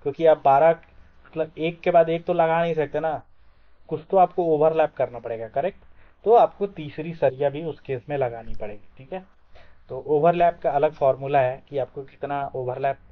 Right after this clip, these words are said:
होना चाहिए, एक, अ, standard होता है। इसके अलावा ड्राइंग में भी मेंशन होती है, अगर ज़्यादा, अ, heavy structure होता है तो वहाँ पे वो लोग मेंशन करते हैं कि आपको कितना देना पड़ेगा आपको overlap,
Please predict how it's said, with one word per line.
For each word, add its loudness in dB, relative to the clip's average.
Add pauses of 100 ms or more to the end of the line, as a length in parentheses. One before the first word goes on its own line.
(480)
होना -2
चाहिए, -10
एक, -8
अ, 0 (200)
standard -4
होता 2
है। -2 (260)
इसके -6
अलावा 0 (440)
ड्राइंग 0
में 0
भी -6
मेंशन -6
होती -4
है, 0
अगर -4
ज़्यादा, -2
अ, 0
heavy -4
structure -4
होता -4
है -2
तो -10
वहाँ -4
पे -8
वो -6
लोग -8
मेंशन -10
करते -2
हैं -14 (380)
कि -2
आपको -2
कितना -8
देना -6
पड़ेगा -10
आपको -12
overlap, -12